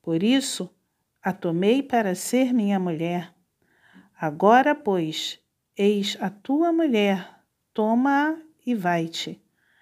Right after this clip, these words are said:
E Faraó deu ordens aos seus homens a respeito dele, e acompanharam-no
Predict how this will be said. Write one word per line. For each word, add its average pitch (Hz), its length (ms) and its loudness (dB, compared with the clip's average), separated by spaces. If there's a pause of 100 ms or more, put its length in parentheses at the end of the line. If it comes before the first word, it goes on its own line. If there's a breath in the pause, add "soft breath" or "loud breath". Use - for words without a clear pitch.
(340)
E 190 80 -4
Faraó 185 580 0 (680)
deu 202 240 6
ordens 202 840 0
aos 196 220 -2
seus 180 400 -4
homens 214 580 0 (100)
a 202 80 -2
respeito 190 680 -2
dele, 170 520 -4 (760)
e 180 100 2
acompanharam-no 180 1300 2